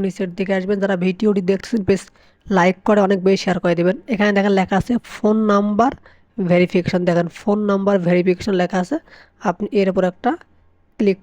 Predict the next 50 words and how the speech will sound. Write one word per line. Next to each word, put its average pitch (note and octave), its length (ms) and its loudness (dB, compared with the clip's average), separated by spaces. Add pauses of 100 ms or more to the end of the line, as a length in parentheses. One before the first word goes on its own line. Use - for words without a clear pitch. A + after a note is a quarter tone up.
করে F#3+ 180 0
দিবেন। F3+ 180 -4 (640)
ক্লিক A#3 200 0
করে B3 120 4
দেওয়ার G#3 160 4
পরে G3+ 160 2
একটু A3 120 -2 (100)
অপেক্ষা G3 320 -2
করবেন। G#3+ 260 0
দেখেন G3+ 220 0
এটা G3+ 160 0
কিন্তু G#3+ 200 -2
আপনার G3+ 180 0
এরকম G3+ 220 -2 (240)
অফ F#3+ 80 0 (140)
করা G3 140 2 (100)
থাকবে, G3+ 260 0 (540)
তো - 40 -8 (120)
আপনি A3 200 -6 (220)
অবশ্যই, A3 400 0 (100)
অবশ্যই G3 340 -4
এটাকে G3+ 260 -4 (120)
আপনি A#3 180 -4 (420)
চালু F#3+ 240 2
করে F3+ 160 0
দিবেন। F3 220 -6
আমি G3+ 160 -2
আবারও G3 240 2
বলতেছি G3+ 240 0
এটা G3 120 4
কিন্তু G#3 140 0
আপনার A3 200 0
অফ - 60 -4 (120)
করা F#3+ 180 2
আছে, F3 200 -6
আপনি F#3+ 180 -6
এটাকে F#3+ 180 0 (100)
চালু F3+ 220 2
করে F3 160 2
দিবেন। E3+ 240 0
Then F#3 140 -2
আপনি F#3+ 200 -2
ব্যাগে F3 280 0
চলে G3 180 0
আসবেন, G3 240 -2 (1040)
নিচের G#3 300 0
দিকে A3+ 240 2
দেখেন G3+ 240 -2
লেখা F3+ 200 -2
আছে A#3+ 120 -8